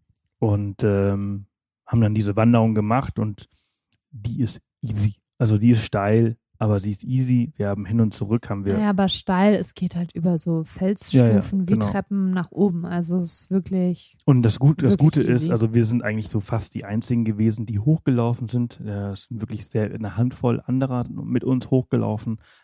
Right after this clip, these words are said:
Speaker 1: aber halt, äh, eine Masse runter. Also
Speaker 2: Ja.
Speaker 1: viele Leute uns entgegengekommen. Und als wir dann oben waren, haben wir uns den, also wir haben eine Stunde, mm, zwanzig, glaube ich, hochgebraucht.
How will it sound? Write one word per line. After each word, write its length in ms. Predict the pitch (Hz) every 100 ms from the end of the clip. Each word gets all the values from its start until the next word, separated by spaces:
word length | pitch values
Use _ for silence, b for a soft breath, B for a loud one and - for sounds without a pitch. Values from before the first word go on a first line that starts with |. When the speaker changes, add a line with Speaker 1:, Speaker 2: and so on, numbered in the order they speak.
| b
Speaker 1:
aber 300 | 110 110 95
halt, 320 | 101 101 - - _ _ _
äh, 240 | - 104 95 - _ _ _ - - _ -
eine 260 | 123 113
Masse 480 | 110 117 - 113 107 _ _ -
runter. 540 | 117 151 202 104 151 - _ _
Also 160 | 120 113
Speaker 2:
Ja. 40 | 110
Speaker 1:
viele 240 | 160 160
Leute 280 | 120 117 117
uns 140 | 113
entgegengekommen. 760 | 107 113 120 135 139 143 143 175 _ _ b b
Und 80 | 117
als 160 | 110 110
wir 60 |
dann 100 | 104 - -
oben 160 | 117
waren, 320 | 113 113 117 110
haben 180 | 107
wir 200 | 104 101 98 _ -
uns 180 | 110 -
den, 180 | 110 -
also 260 | 120 104
wir 80 | 101
haben 200 | 120 123
eine 160 | 117 110
Stunde, 1000 | 101 92 127 135 135 127 123 123 120 120
mm, 1500 | 117 117 113 113 - - - - - - - - - - 120 - _ _ _ _
zwanzig, 560 | - 110 131 - 135
glaube 300 | 113 127 123
ich, 160 | 127 -
hochgebraucht. 1040 | 127 143 - 147 135 - 135 180 - -